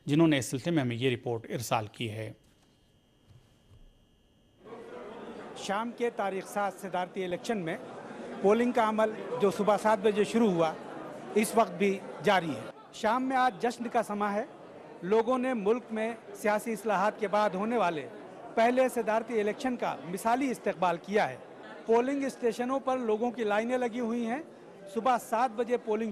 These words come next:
Speaker 2: شروع ہوئی، لوگ اس سے پہلے ہی پولنگ اسٹیشنوں پر پہنچ گئے تھے۔ ہومس،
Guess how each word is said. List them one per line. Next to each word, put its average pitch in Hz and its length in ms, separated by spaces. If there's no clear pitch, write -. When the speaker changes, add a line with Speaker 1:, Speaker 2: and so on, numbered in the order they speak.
Speaker 2:
شروع 240 200
ہوئی، 208 200
لوگ 226 300
اس 240 80
سے 254 140
پہلے 220 380
ہی 277 80
پولنگ 220 380
اسٹیشنوں 214 440
پر 214 140
پہنچ 208 340
گئے 147 140
تھے۔ 143 160
ہومس، 254 460